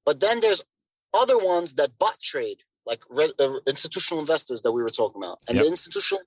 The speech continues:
Speaker 1: investors bot trade, as soon as that thing hits nineteen, seventeen, sixteen, they sell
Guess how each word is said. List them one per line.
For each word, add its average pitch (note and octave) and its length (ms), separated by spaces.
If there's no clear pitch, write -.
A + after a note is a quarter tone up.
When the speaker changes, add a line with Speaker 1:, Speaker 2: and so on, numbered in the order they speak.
Speaker 1:
investors F3+ 360
bot - 280
trade, F3 320
as - 80
soon B3+ 200
as A3+ 160
that F#3+ 240
thing G3 140
hits G#3+ 260
nineteen, E3+ 460
seventeen, E3+ 520
sixteen, C#3 520
they G#3+ 180
sell B3+ 360